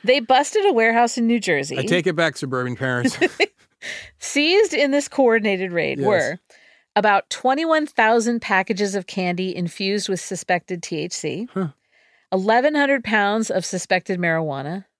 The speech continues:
Speaker 2: Okay.
Speaker 1: eleven hundred pounds
Speaker 2: That's,
Speaker 1: of weed,
Speaker 2: it's a lot of pot.
Speaker 1: over six thousand flavored T H C vape cartridges.
Speaker 2: Huh.
Speaker 1: Yeah. So the street
Speaker 2: So
Speaker 1: value of all of this,
Speaker 2: Mm-hmm.
Speaker 1: one point nine million dollars.
Speaker 2: Okay.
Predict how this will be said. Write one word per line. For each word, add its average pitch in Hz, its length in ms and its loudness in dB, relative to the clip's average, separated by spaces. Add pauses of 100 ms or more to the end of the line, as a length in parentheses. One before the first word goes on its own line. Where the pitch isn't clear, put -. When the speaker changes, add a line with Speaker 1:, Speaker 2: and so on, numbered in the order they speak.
Speaker 2:
Okay. 120 200 -8
Speaker 1:
eleven 185 440 -4
hundred 185 440 -6
pounds 165 540 -8
Speaker 2:
That's, 160 160 -10
Speaker 1:
of 160 40 -18
weed, 151 220 -6
Speaker 2:
it's 156 80 -8
a 151 60 -4
lot 165 100 0
of 160 60 -8
pot. 160 260 -6 (420)
Speaker 1:
over 220 280 4
six - 420 -6
thousand 240 440 2
flavored 214 560 0
T 233 200 -2
H 214 180 0
C 208 240 -2
vape 190 280 0
cartridges. 143 800 -8 (180)
Speaker 2:
Huh. 208 220 -2 (160)
Speaker 1:
Yeah. 156 240 -12 (500)
So 220 140 0
the 214 80 0
street 285 340 -2
Speaker 2:
So 285 80 4
Speaker 1:
value 277 280 6
of 240 200 0
all 190 240 4
of 240 120 -2
this, 294 340 0
Speaker 2:
Mm-hmm. 110 100 -10
Speaker 1:
one 208 180 2
point 208 280 -4
nine 175 220 -2
million 156 260 -6
dollars. - 580 -6 (580)
Speaker 2:
Okay. 117 420 -10